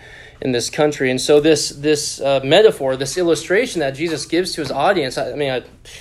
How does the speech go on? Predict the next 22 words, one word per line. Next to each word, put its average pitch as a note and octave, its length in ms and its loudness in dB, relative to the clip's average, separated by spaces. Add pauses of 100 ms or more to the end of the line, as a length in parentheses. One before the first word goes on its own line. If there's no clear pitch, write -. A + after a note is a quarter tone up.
(260)
I D#3+ 60 0
don't C#3+ 160 6
blame C#3 240 4
us, C3+ 160 2
but C3+ 160 2
I - 20 -10
think D3+ 160 -2
there's C#3+ 200 0
a C3 40 -2
sense C#3+ 280 0
of A#2+ 180 -12
disconnect C#3 720 2
of, B2 140 -2
of B2 120 -6
what C#3+ 220 6
it B2 100 2
would C#3+ 180 4
have - 220 -4 (320)
conveyed D3+ 720 0
for B2+ 160 -6
his G#3+ 180 0
audience. B2 600 -2